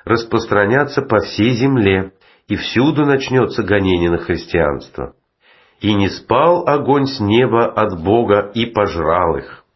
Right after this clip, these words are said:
В таких же чертах изображал поражение свирепых полчищ Гога и святой пророк Иезекииль,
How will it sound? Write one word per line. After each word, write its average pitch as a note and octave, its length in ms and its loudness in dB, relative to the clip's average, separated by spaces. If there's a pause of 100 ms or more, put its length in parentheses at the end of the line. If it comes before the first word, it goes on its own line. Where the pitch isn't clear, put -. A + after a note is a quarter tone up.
(380)
В - 80 -20
таких G#2 360 -2
же F#2+ 120 -4
чертах C3+ 580 -2
изображал G2 600 0
поражение G2+ 520 0
свирепых F2+ 640 -4
полчищ A#2+ 520 -2 (340)
Гога C3 560 0 (200)
и C3+ 100 -2
святой B2+ 500 -2
пророк B2+ 480 0
Иезекииль, B2+ 800 -4